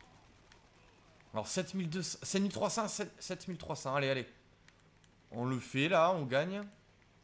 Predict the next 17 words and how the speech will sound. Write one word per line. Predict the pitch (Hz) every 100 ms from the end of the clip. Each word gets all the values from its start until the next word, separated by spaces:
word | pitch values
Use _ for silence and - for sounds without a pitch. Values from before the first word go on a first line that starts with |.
| -
Faut | -
pas | 113 165
qu'on | 160
se | -
fasse | 135
buter. | 117 127 139 160 - - - _ _ _ - - -
Parce | -
qu'après, | 127 110
on | 147
va | 127
dire | 127
que |
c'est | -
de | 120
ma | 113
faute. | 131 139
Putain, | - 120